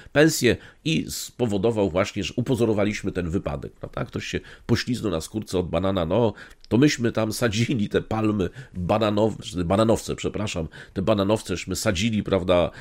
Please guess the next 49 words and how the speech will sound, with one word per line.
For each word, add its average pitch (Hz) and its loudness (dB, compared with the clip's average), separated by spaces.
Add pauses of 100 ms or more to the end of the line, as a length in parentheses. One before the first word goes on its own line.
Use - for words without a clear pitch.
(160)
dwustu 90 2
pięćdziesięciu 107 -2
utajnionych 92 0
agentów, 92 -2
prawda, 85 -2
I 92 0
R 90 0
G 82 -4
C 92 -4
sadziło 82 -4
bananowce 82 -4
po 85 -12
to, 78 -6
żeby 76 -10
ten 80 -8
facet - -10
się - -10
na 76 -8
tej 78 -10 (240)
skórce - -6
od 85 -4
banana 80 -2
pośliznął, 90 -6
więc 113 -4 (220)
to - -6
też 143 0
trzeba - 0
pamiętać, 117 0
że - -8
tam 110 -2
jest - -4 (180)
bardzo, 92 2
bardzo, 98 0
bardzo 90 0
dużo 85 -4
teatru 98 -2
w - -12
tym 82 -8
wszystkim, 101 -8 (220)
z 80 -12
działaniami, 92 0 (360)
e, 87 -2
praktycznymi 95 -4
jest, 80 -6
e, 87 2 (440)
bardzo 85 -4
często 82 -8
trochę 80 -6
gorzej, 76 -6